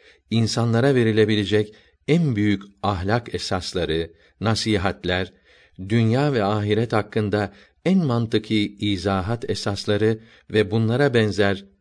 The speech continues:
o zamana kadar hiçbir kimsenin bilmediği,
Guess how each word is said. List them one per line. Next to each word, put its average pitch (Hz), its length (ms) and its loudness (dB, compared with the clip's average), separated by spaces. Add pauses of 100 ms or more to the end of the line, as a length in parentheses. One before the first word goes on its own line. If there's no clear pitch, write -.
(420)
o 165 100 2
zamana 123 480 2
kadar 104 420 0 (380)
hiçbir 180 480 -2
kimsenin 101 680 -2
bilmediği, 80 800 -2